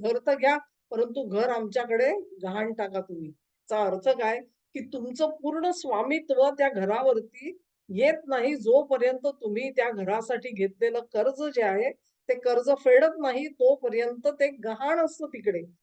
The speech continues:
ही त्या बँकेने घेतलेली हमी असते, की हो, हा मनुष्य जो आहे, तो आश्वासन तर देतोय, का-, लाखो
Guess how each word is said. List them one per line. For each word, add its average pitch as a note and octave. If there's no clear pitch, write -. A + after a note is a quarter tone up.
ही E4
त्या C4
बँकेने A3+
घेतलेली A#3
हमी G#3+
असते, A3+
की -
हो, B3+
हा A#3+
मनुष्य A#3+
जो A#3
आहे, A#3+
तो A#3+
आश्वासन C4
तर C#4+
देतोय, C#4
का-, F#3
लाखो F#3